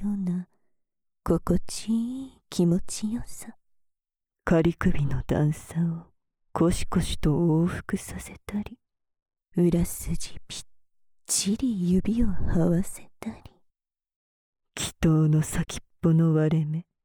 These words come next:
Speaker 2: 優しくスリスリしたり、
Speaker 1: 先っぽから我慢汁、ぷくーっと漏れてきましたね。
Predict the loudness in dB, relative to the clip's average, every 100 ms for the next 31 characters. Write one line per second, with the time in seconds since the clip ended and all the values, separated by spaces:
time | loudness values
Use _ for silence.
0 | _ _ _ _ -2 0 0 -2 -2 -4
1 | -2 0 2 0 -2 -4 -6 -10 -14 _
2 | -2 0 0 2 2 0 -2 -2 -2 -4
3 | -12 -12 -8 -8 -8 -14 _ _ _ _
4 | _ _ _ -6 -2 -2 -4 -14 -4 2
5 | 4 2 0 -8 -12 -20 _ _ _ _
6 | _ _ _ -4 -2 2 2 2 -2 -4
7 | -10 -12 -18 -20 -20 _ _ _ _ 0
8 | 2 4 2 2 2 2 2 -2 -6 -8
9 | -12 -12 -10 -10 -10 -16 _ _ _ _
10 | _ -2 0 -2 -12 -18 _ _ -20 _
11 | _ _ _ 0 2 2 0 -6 -6 0
12 | 2 2 -2 -8 -6 -8 -8